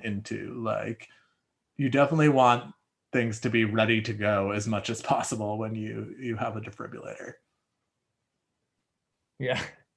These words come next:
Speaker 2: Um, and then I have, again, not even really a good nitpick, but Vesper drowns before Bond is even close to running out of air.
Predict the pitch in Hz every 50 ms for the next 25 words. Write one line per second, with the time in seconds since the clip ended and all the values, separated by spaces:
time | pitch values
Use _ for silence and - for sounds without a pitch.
0 | _ _ - - - _ _ _ - _ - - 127 127 120 117 113 110 107 104
1 | 104 101 104 104 - - _ _ _ _ _ _ _ _ _ _ _ _ _ _
2 | _ _ _ _ _ _ _ _ _ - 131 135 143 147 151 143 139 139 127 123
3 | 120 - _ _ - - - - _ _ _ _ _ _ _ _ _ - 151 135
4 | 123 113 104 104 101 107 135 156 147 139 - 131 123 123 117 117 110 107 107 104
5 | 113 104 104 104 104 101 - 107 98 98 - 123 117 107 - 113 113 143 170 170
6 | - - 196 160 135 127 120 120 131 139 139 143 143 - - - 127 123 120 104
7 | 110 117 117 113 117 117 113 110 123 117 113 107 104 104 - - 139 135 127 113
8 | 107 - - 113 104 101 98 95 90 95 92 95 95 87 - 95 104 104 _